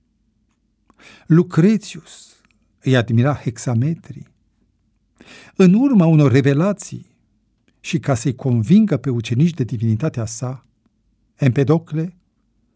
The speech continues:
a chemat martori pe vârful vulcanului Etna și, cu toată credința, s-a aruncat din vârf în craterul fumegând.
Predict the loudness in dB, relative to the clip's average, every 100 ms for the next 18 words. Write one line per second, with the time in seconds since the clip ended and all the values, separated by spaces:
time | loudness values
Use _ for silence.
0 | _ -6 -4 0 0 0 0 0 0 -6
1 | -10 -6 -6 -4 -6 -4 -6 -4 -4 -4
2 | -2 -4 -6 -6 -6 -4 -6 -6 -10 _
3 | _ _ _ _ _ _ _ _ -20 _
4 | _ -14 -4 -4 0 -2 -2 _ _ 0
5 | 4 4 2 -2 -2 0 2 4 2 2
6 | -2 -6 -8 -8 -14 _ _ _ _ _
7 | _ _ _ _ _ _ _ _ _ -2
8 | 0 2 0 0 2 2 0 -6 -6 -20
9 | _ _ _ _ _ _ _ _ _ 0
10 | 2 0 -2 0 -6 -6 -4 -2 -2 -4
11 | -4 -8 -14 _